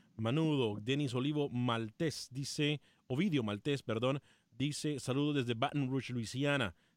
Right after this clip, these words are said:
Saludos, Denis, para usted y todos, eh, sus seres queridos. Eh, Moisés Mejía dice, "A veces es difícil creer por la segunda vez con la federación. Medios les gusta vender humo sobre Argentina y Nicaragua". Saludos para Camilo, dice Moisés Mejía. Eh, "Bien llamado Proyecto Gol porque fue un golazo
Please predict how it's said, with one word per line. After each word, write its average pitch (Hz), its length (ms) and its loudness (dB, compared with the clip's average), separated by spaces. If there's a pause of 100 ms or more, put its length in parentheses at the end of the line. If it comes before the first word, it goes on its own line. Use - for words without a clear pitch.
(120)
Saludos, 139 320 2
Denis, 147 200 0
para 117 160 0
usted 139 240 0
y 131 80 0
todos, 131 420 -2 (280)
eh, 101 120 -6
sus 104 120 -6
seres 123 180 -2
queridos. 139 480 0 (380)
Eh, 104 340 0
Moisés 123 320 -2
Mejía 143 320 2
dice, 147 260 -2
"A 135 100 0
veces 165 220 0
es 190 80 0
difícil 147 420 -4
creer 127 220 -2
por 127 140 -4
la 110 60 0
segunda 120 280 -2
vez 123 220 0 (320)
con 113 100 0
la 104 80 2
federación. 95 480 -2 (460)
Medios 165 400 0
les 123 120 0
gusta 151 300 -2
vender 120 320 0
humo 123 320 2 (260)
sobre 101 180 -4
Argentina 107 640 -2
y 107 80 -2
Nicaragua". 98 580 -2 (540)
Saludos 113 260 -2
para 101 140 -2
Camilo, 101 260 -2
dice 101 180 -2
Moisés 90 280 -4
Mejía. 85 400 -8 (340)
Eh, 87 160 -8
"Bien 147 300 0
llamado 147 320 2
Proyecto 131 400 -2
Gol 156 160 0
porque 95 240 -8
fue 127 120 -4
un 131 60 -2
golazo 127 460 0